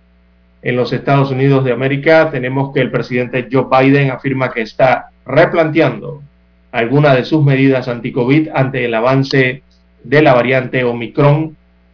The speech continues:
en el país norteamericano. América,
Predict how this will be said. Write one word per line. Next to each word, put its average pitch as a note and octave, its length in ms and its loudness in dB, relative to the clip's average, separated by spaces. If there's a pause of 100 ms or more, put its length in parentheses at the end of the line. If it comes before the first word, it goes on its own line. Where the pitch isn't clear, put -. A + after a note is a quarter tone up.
(100)
en D#3 460 0
el D3 260 0
país C3+ 460 0
norteamericano. B2+ 1040 -2 (1600)
América, B2 1200 0